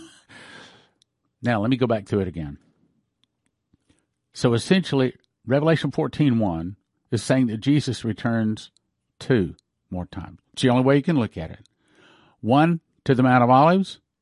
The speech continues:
one to Mount Zion. One as King of Kings and Lord of Lords,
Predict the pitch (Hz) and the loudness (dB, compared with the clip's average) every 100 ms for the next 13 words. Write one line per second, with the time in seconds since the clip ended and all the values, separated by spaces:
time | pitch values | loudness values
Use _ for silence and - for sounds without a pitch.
0 | _ _ _ _ - 113 127 135 - 127 | _ _ _ _ -4 0 0 -2 -4 -6
1 | 123 110 87 - 82 _ _ _ _ _ | -4 -8 -8 -14 -20 _ _ _ _ _
2 | _ _ _ 98 123 156 143 120 - 139 | _ _ _ -2 2 2 2 -4 0 2
3 | 131 - 143 160 170 - _ - 110 113 | 0 2 2 2 0 -6 _ -6 -2 0
4 | 110 117 131 156 165 | 0 0 0 0 -4